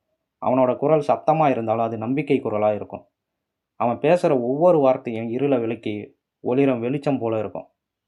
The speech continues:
கனிமாவுல கொள்ளையை தடுப்பான், நாட்டை பசுமையா போத்தணும்னு நினைப்பான்,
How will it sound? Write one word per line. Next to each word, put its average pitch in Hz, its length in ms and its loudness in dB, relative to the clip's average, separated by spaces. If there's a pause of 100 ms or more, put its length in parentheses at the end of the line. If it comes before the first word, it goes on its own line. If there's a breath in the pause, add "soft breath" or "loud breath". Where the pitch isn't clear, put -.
(200)
கனிமாவுல 127 500 2
கொள்ளையை 127 420 0
தடுப்பான், 135 460 0 (200)
நாட்டை 123 340 0
பசுமையா 131 480 -2
போத்தணும்னு 127 500 -4
நினைப்பான், 135 400 -4